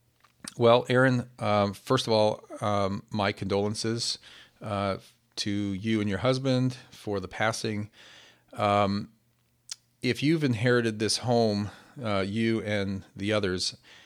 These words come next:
I mean, this is really pretty simple. If, if you've got negative cash flow in the five to six hundred dollar range per month, and that probably, I'm guessing, doesn't even include budgeting for vacancy, maintenance, and repairs. If that's the case, you've got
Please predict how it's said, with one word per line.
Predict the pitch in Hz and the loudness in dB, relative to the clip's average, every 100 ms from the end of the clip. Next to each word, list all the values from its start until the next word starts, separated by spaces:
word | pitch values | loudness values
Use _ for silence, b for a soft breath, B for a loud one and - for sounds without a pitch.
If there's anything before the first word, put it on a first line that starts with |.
| B B B _ _ - - - | B B B _ _ -20 -16 -14
I | - | -6
mean, | 120 110 | -2 0
this | 135 - | 0 0
is | 143 | 0
really | 131 120 110 - _ _ | 2 2 0 -6 _ _
pretty | - 110 | -4 -2
simple. | - 110 98 98 | -2 -2 -2 -4
If, | 117 - | -6 -8
if | 123 120 - | -6 -6 -2
you've | 127 185 | -2 0
got | 170 143 92 | 2 2 0
negative | 110 123 123 110 | 2 2 2 0
cash | - 104 - | 0 0 0
flow | 104 98 | -2 -2
in | 101 | -4
the | 98 | -4
five | - 104 117 | 0 2 0
to | 110 | -2
six | - 110 | -4 -6
hundred | - 113 101 | -6 -6 -2
dollar | 101 101 98 | -2 0 -2
range | 101 98 - | -4 -6 -8
per | 117 | -4
month, | 104 104 90 | -2 -2 -2
and | 95 90 | -6 -2
that | 120 - | -2 -2
probably, | - 143 151 113 107 | -2 0 0 -4 -2
I'm | 101 101 | -2 0
guessing, | 110 117 101 95 | 0 0 -4 -6
doesn't | 104 110 | -4 -2
even | 98 98 | -2 -4
include | 95 - 120 101 92 | -6 -6 -4 -2 0
budgeting | 110 110 101 95 | 0 0 -2 -2
for | 92 101 | -4 -8
vacancy, | 92 107 107 107 - 104 98 b _ | -2 -2 -2 -6 -4 -2 -4 b _
maintenance, | 104 110 104 104 | -2 0 0 -2
and | 101 95 | -2 -2
repairs. | 95 113 95 95 - B B B B B B | -2 0 0 0 -8 B B B B B B
If | - 143 | -2 2
that's | 214 | 2
the | - | 2
case, | - 160 - - - | 2 2 2 -4 -6
you've | 120 127 165 | -2 0 2
got | 135 120 110 107 | 4 6 4 2